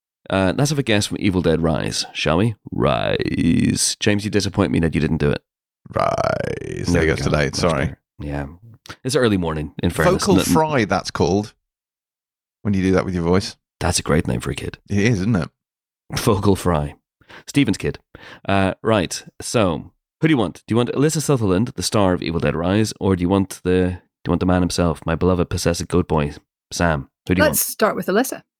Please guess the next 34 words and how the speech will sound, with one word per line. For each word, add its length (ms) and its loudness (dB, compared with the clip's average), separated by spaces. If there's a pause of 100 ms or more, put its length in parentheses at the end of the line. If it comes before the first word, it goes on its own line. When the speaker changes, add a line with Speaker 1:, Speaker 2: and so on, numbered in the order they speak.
(140)
Speaker 1:
Let's 220 0
start 240 0
with 100 -4
Alyssa 300 2
Sutherland. 420 0
So, 420 0
Evil 200 2
Dead 120 2
Rise, 380 2
in 60 -10
case 200 0
you 60 -8
don't 180 0
know 60 0
what 120 2
it 80 -4
is, 220 2
it's 140 -6
the 80 2
fifth 400 0
Evil 240 2
Dead 200 0
movie, 300 0 (400)
uh, 320 0
and 220 2
it 80 2
is 100 -2
dir-, 220 0
written 220 2
and 80 2
directed 260 -2
by 140 2
Lee 220 2
Cronin, 440 0